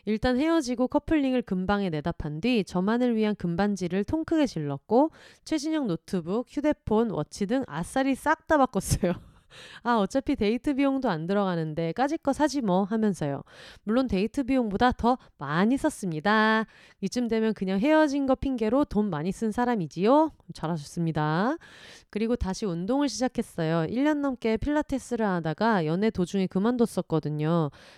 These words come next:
필라테스를 다시 끊고 지금까지도 꾸준히 잘 다니고 있습니다.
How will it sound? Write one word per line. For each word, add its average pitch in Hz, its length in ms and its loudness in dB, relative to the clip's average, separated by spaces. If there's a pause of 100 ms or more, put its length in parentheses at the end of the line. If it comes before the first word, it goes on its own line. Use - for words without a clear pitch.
필라테스를 277 580 0
다시 170 280 -6
끊고 247 500 2
지금까지도 196 720 0
꾸준히 285 400 0
잘 160 220 0
다니고 202 340 2
있습니다. 156 640 -2